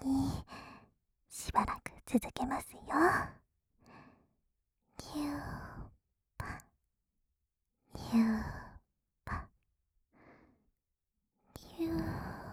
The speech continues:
ぱ、ぎゅーぱ。ほら、休まず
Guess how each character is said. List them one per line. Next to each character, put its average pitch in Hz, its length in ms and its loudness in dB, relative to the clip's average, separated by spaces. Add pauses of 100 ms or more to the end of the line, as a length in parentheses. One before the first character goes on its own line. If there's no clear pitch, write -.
(600)
ぱ、 - 180 -4 (1600)
ぎ 233 80 2
ゅ 233 40 2
ー 233 280 6 (1080)
ぱ。 - 280 -4 (2500)
ほ 254 120 0
ら、 - 420 2 (960)
休 - 320 0
ま 277 120 0
ず - 140 -10